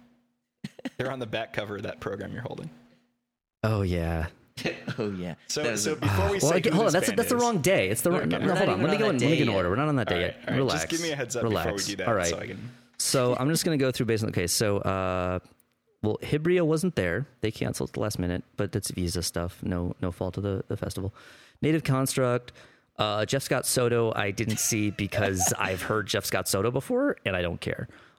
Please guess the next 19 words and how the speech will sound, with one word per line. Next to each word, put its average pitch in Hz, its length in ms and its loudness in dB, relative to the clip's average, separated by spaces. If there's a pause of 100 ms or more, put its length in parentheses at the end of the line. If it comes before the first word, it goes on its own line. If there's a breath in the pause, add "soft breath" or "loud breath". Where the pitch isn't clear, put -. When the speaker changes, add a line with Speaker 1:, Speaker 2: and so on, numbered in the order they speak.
(140)
Speaker 2:
Uh, 101 360 0
but 110 280 -2
a 113 60 0
lot 120 280 2
of, 107 340 0
uh, 87 560 -2 (800)
women 107 320 0
a 92 40 0
bit 95 140 0
older 90 180 0
than 87 120 0
me 85 80 0
were 80 120 0
very 80 280 -2
excited - 320 -2
about - 220 -8
that. - 120 -4
Speaker 3:
A - 80 -4
bit. - 260 -6